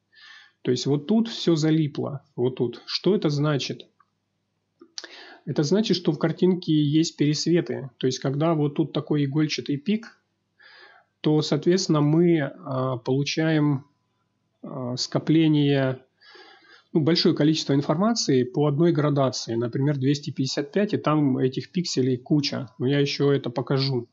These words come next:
Есть очень хорошая картинка, которая это иллюстрирует. То есть вот наши две проблемы. Если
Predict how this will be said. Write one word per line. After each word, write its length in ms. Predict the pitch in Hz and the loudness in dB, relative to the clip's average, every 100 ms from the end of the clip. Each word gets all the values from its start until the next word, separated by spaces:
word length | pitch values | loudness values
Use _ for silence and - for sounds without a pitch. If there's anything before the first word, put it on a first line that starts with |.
| - | -4
Есть 240 | 131 - | -2 -2
очень 220 | 120 135 | -6 -6
хорошая 400 | - 135 135 131 | -4 -2 -2 -2
картинка, 400 | 123 127 165 165 | -4 -2 -2 -2
которая 400 | - 120 127 123 | -4 -6 -4 -4
это 540 | 120 120 117 117 117 - - - - - - | -4 -6 -6 -8 -8 -12 -18 -18 -18 -20 -6
иллюстрирует. 800 | 127 131 135 - 135 117 120 120 - _ _ - | 0 2 2 0 0 0 -2 -8 -14 _ _ -6
То 80 | |
есть 160 | 120 - | -4 0
вот 180 | 165 190 | 0 2
наши 300 | 156 151 143 | 2 2 0
две 180 | 135 147 | -2 0
проблемы. 580 | 139 139 139 123 117 - _ _ - - - - - - - - _ - - | 0 0 0 0 -2 -10 _ _ -20 -20 -20 -20 -20 -20 -20 -20 _ -18 -6
Если 680 | 131 160 214 - 185 180 | 0 2 2 2 4 4